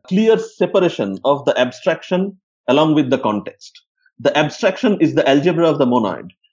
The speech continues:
and the context is the specific instance of monoid which you supply to it. And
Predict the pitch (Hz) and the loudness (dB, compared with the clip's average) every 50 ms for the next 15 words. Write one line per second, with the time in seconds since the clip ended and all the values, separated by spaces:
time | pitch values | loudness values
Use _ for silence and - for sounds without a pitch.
0 | _ - 127 127 131 135 - 143 156 170 175 170 190 185 - - 160 135 131 143 | _ -2 2 2 2 2 2 0 0 0 2 0 -2 -2 -2 -4 -4 -2 0 -2
1 | 139 - - - 135 - 190 180 - 185 - - - 156 165 160 - - 214 185 | -4 -4 -2 -4 -4 -2 -2 -2 -2 -2 -2 0 0 2 2 2 2 2 2 2
2 | 180 - 160 - - 131 131 127 131 135 127 127 127 123 131 127 127 117 110 - | 2 0 -2 -2 0 0 2 2 2 2 2 0 2 2 2 2 2 0 0 0
3 | 110 - - 113 104 95 90 - 82 67 58 - _ - - _ _ _ _ _ | -2 0 2 2 2 2 2 -2 -4 -8 -8 -10 _ -20 -20 _ _ _ _ _
4 | _ _ - 120 123 135 131 123 131 131 - | _ _ -4 0 0 2 2 2 0 -2 -6